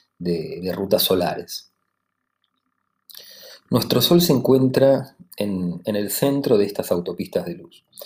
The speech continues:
La nave con forma de ovoide se desplazó o saltó a nuestro Sol y de nuestro Sol al Sol sirio en un instante. Yo no recuerdo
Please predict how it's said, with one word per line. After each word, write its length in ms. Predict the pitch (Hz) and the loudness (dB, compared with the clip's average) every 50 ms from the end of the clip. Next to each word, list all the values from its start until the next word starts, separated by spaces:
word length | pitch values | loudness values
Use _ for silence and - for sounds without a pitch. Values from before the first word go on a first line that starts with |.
| - - - - - - _ _ _ | -20 -20 -20 -20 -20 -20 _ _ _
La 160 | 101 101 104 | 0 2 4
nave 300 | 131 151 160 160 143 - | 6 6 8 8 6 6
con 200 | - 98 92 90 | 4 2 0 0
forma 300 | - - 113 117 113 101 | 0 0 0 2 2 0
de 80 | 92 90 | 0 0
ovoide 600 | 92 104 110 117 131 127 131 131 135 139 135 131 - _ _ _ _ _ _ - | 2 4 6 6 6 4 4 2 0 0 -4 -10 -18 _ _ _ _ _ _ -12
se 140 | - - | -10 -8
desplazó 720 | 95 95 - - - - 92 - - - - 90 87 - _ - | -8 -8 -10 -8 -4 -2 -2 -2 -2 -2 -4 -6 -6 -8 _ -4
o 140 | 170 160 | -4 -2
saltó 520 | 156 - - 113 98 90 - - 156 131 104 | 0 0 0 0 0 0 -2 0 2 2 2
a 20 | |
nuestro 340 | 98 120 123 - - - - | 2 -2 -4 -6 -8 -12 -12
Sol 360 | - - 123 123 127 127 127 - - - - _ _ - | -4 0 0 0 0 -2 -6 -10 -18 -20 -20 _ _ -4
y 100 | 110 107 | -2 0
de 120 | 104 101 | 0 0
nuestro 400 | 101 123 143 147 - - - 95 | 0 -2 -4 -4 -4 -4 -4 -4
Sol 280 | - - 107 107 117 117 - | -2 0 0 0 2 0 0
al 120 | - 87 | -2 -4
Sol 240 | - - 101 101 95 | -2 -2 -2 -2 -4
sirio 320 | - - 117 113 113 113 | -4 -4 -2 -2 0 -2
en 80 | 107 120 | -2 -2
un 80 | 123 117 | -4 -6
instante. 540 | - - - - 78 - - - - - _ | -6 -6 -8 -8 -8 -8 -10 -16 -18 -18 _
Yo 140 | - - 113 | -10 -6 -4
no 140 | 117 113 | -2 -2
recuerdo 720 | 110 113 101 - - - 107 107 113 113 113 104 - - | -2 -4 -6 -8 -4 -2 -2 0 2 2 2 0 0 -6